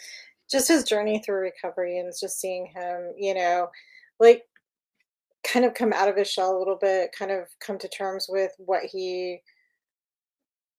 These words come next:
his past, coming to terms with his self-hatred and self-loathing, and just kind of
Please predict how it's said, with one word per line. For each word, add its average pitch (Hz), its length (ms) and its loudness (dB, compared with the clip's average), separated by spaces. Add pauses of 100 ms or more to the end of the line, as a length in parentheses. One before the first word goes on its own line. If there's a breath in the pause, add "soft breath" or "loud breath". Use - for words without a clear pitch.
(140)
his 233 260 8
past, 190 640 -4
coming 214 220 0
to 196 80 -2
terms 196 540 -6
with 185 320 2 (500 loud breath)
his 196 680 0
self-hatred 196 720 0
and 185 140 -6
self-loathing, 180 880 -4
and 185 440 -6
just 190 320 -6
kind 196 140 -4
of 190 100 -6